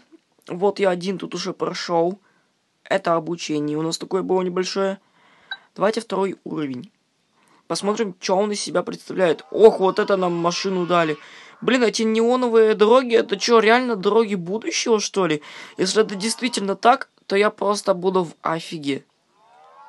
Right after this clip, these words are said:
Вон, это... Фак.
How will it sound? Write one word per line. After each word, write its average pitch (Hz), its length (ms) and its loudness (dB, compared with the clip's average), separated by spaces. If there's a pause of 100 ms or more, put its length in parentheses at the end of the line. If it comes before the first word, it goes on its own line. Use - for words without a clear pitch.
(1600)
Вон, 202 540 2
это... - 300 2 (1200)
Фак. - 880 -8